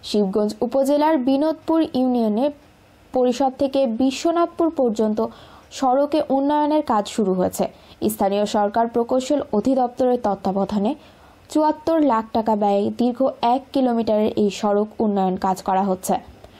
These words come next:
রবিবার সকালে সড়ক উন্নয়ন কাজের উদ্বোধন করেন সংসদ সদস্য ডক্টর শামিল উদ্দিন আহমেদ শিমুল। এ সময় তার সাথে ছিলেন প্রকৌশলী হারুনুর রশিদ, বিনোদপুর ইউনিয়ন পরিষদের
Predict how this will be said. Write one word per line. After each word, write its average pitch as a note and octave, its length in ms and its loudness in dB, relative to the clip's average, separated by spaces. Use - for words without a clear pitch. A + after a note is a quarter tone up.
রবিবার G#3 340 2
সকালে A3 440 0
সড়ক C#4+ 400 0
উন্নয়ন A#3 380 0
কাজের A#3 320 0
উদ্বোধন F#3+ 480 -2
করেন G#3 300 0
সংসদ B3+ 400 -2
সদস্য G#3 520 -2
ডক্টর A3 340 0
শামিল A3 380 0
উদ্দিন G#3 260 0
আহমেদ F#3+ 300 -4
শিমুল। F3+ 320 -2
এ A3 120 -2
সময় A3+ 260 0
তার B3+ 180 0
সাথে A3 320 0
ছিলেন A#3 300 0
প্রকৌশলী B3+ 640 0
হারুনুর G#3 500 0
রশিদ, F#3 260 -2
বিনোদপুর C4 540 0
ইউনিয়ন D4 420 0
পরিষদের B3+ 520 0